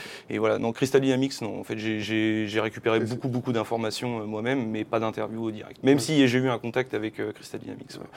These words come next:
Speaker 2: Alors, est-ce que t'as eu, eu facilement, comment dire, euh,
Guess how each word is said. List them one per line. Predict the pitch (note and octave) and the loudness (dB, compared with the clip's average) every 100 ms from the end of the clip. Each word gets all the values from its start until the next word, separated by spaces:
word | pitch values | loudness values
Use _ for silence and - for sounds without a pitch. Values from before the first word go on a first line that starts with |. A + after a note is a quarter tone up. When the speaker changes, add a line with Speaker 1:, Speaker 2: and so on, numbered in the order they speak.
| - | -2
Speaker 2:
Alors, | - A#2+ B2+ - | 0 0 -4 -2
est-ce | C#3 C#3+ | -2 0
que | C#3 | 4
t'as | C#3 | 6
eu, | B2+ C3 A2+ C3 | 8 6 4 -2
eu | C3 | -4
facilement, | B2+ C3 - A#2+ A#2+ B2+ | -4 -4 -4 -4 -4 -4
comment | C3 A2 | -6 -8
dire, | A2 G#2+ | -6 -4
euh, | G2+ G2 | -4 -6